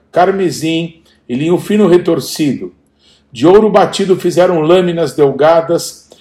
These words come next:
e as cortaram em fios para permearem entre o estofa azul, a púrpura, o carmesim e o linho fino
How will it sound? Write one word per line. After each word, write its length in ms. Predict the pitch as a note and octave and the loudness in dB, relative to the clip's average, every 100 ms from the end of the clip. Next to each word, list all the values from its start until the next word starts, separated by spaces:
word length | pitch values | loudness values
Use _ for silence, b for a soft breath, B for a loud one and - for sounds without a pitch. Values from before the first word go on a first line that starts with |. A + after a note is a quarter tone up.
| b - | b -4
e 100 | D#3 | -4
as 120 | D3+ | -2
cortaram 600 | F#3+ E3 C#3 F#3+ G3 F#3 | -2 -2 0 0 0 -2
em 120 | E3+ | -6
fios 720 | - G3 G#3 E3 - - - _ _ | -8 -4 0 0 -2 -12 -20 _ _
para 140 | D3+ D#3 | -2 0
permearem 840 | F3 G#3+ G3+ F3 E3 E3+ E3+ E3 | 2 0 2 0 0 0 -2 -6
entre 320 | D3 D3 C#3 | -8 -8 -8
o 60 | C#3 | -10
estofa 440 | C3 - G#3 G#3 | -6 0 2 2
azul, 460 | G#3+ C#3+ D#3 D#3+ D#3+ | -4 0 2 4 2
a 40 | |
púrpura, 760 | - - G3 G#3 G3+ G3 F#3+ F#3+ B B - | 0 -2 -2 -2 2 4 4 -2 B B -12
o 140 | C3+ | -6
carmesim 640 | C#3 D3+ C3+ A#2+ D3+ F#3+ | -4 -4 -4 -8 -6 -4
e 40 | G#3 | 0
o 80 | G3+ | -2
linho 280 | F#3+ G3 | 0 -2
fino 580 | - - D#3 D3+ D#3 D#3 | -2 -6 -8 -4 -6 -6